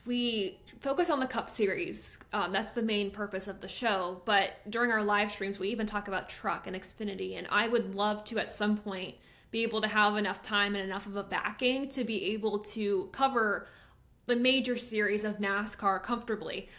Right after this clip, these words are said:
Uh, so that's something that I would hope to have for the future, and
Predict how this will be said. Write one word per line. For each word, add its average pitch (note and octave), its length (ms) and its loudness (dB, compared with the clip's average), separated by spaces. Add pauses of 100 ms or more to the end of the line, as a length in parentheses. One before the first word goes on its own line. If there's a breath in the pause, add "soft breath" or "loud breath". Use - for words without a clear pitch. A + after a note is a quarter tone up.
(160 loud breath)
Uh, G#3+ 280 4
so A3+ 220 -4 (180)
that's B3 300 2
something B3 280 -2
that A3 100 -2
I F#3+ 100 0
would G3+ 140 -2
hope G3 320 -4
to G#3+ 80 -8
have F#3+ 220 2
for F3+ 80 -8
the F#3 100 -6
future, G3 460 -4
and F#3+ 120 0